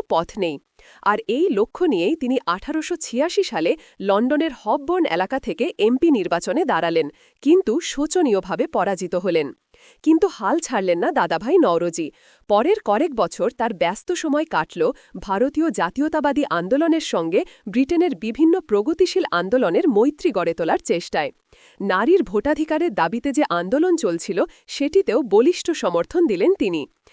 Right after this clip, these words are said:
তিনি আয়ারল্যান্ডের শাসনের দাবিতেও সোচ্চার হয়ে উঠলেন।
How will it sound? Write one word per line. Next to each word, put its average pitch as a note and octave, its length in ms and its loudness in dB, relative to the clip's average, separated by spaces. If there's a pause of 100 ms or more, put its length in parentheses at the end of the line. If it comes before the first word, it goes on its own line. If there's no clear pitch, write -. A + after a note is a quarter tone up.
(220)
তিনি D#4 260 6
আয়ারল্যান্ডের D#4 640 2
শাসনের E4 580 0
দাবিতেও F#3 440 0
সোচ্চার D4 520 -4
হয়ে F#3+ 180 0
উঠলেন। E3 400 -2